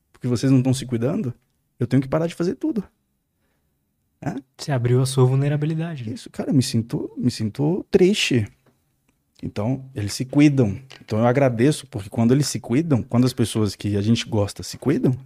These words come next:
Speaker 1: a gente fica mais tranquilo, cara.
Speaker 2: É verdade.
Speaker 1: E a gente consegue fazer o nosso trabalho com tranquilidade. Então, agradeço demais a toda a comunidade que tá lá no, no grupo. O pessoal deu muita sugestão do que, que eu poderia falar aqui com você. Enfim, cara, eu sozinho não conseguiria fazer nada.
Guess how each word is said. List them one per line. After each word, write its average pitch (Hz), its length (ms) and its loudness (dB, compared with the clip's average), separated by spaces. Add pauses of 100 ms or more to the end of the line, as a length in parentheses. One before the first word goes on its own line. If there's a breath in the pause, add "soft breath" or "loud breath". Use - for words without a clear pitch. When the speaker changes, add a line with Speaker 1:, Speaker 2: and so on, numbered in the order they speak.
(140)
Speaker 1:
a 123 60 0
gente 147 160 4
fica 170 180 -2
mais 175 140 0
tranquilo, 226 420 -2
cara. 160 280 -6 (180)
Speaker 2:
É 120 40 -10
verdade. 147 360 -8
Speaker 1:
E 143 40 2
a 131 60 4
gente 135 180 2
consegue 156 300 2
fazer 143 220 4
o 143 40 8
nosso 135 160 6
trabalho 131 400 0
com 143 140 0
tranquilidade. 127 800 0 (640)
Então, 120 140 0
agradeço 139 480 2
demais 131 480 2
a 120 40 2
toda 120 520 -2
a - 80 -6
comunidade 120 680 6
que 143 60 -2
tá 123 120 2
lá 117 200 4
no, 110 280 0 (200)
no 139 100 0
grupo. 135 600 4
O 120 40 -2
pessoal 120 360 2
deu 120 120 4
muita 123 240 4
sugestão 123 560 0
do 139 80 2
que, 131 140 -8
que - 60 -14
eu - 40 -20
poderia 113 320 0
falar 110 220 -2
aqui 123 160 -6
com 127 100 -10
você. 131 480 -4 (800 soft breath)
Enfim, 160 280 2
cara, 113 280 6
eu 117 200 8
sozinho 139 520 6
não 156 80 6
conseguiria 147 400 2
fazer 143 220 2
nada. 123 320 0